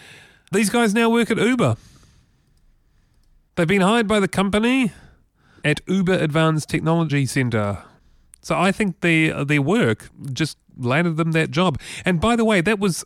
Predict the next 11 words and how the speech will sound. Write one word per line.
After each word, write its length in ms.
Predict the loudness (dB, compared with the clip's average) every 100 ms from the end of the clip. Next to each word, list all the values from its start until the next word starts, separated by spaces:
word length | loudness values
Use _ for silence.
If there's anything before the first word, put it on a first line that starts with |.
| -10
uh, 220 | -8 -6
some 200 | -4 -2
pretty 180 | -2 -2
good 220 | -4 -2
work 180 | -2 -2
indeed. 540 | -2 -2 -2 -2 -8 -10 _ _ _ _
The 80 | -2
discovery 640 | -2 -2 -2 -2 0 0
of 200 | 0 -2
the 80 | -4
vulnerability 880 | -2 -2 0 -2 -4 -4 -4 -2 -4